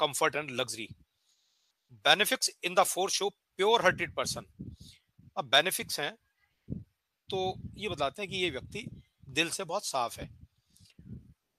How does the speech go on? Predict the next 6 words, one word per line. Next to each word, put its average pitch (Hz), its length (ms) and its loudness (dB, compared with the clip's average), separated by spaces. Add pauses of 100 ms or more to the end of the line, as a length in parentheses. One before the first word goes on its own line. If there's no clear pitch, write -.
(220)
बड़ा 156 400 6 (460)
सरल 185 340 6
हृदय 143 260 4
है, 120 260 -4 (320)
किसी 175 260 -2
को 185 280 -4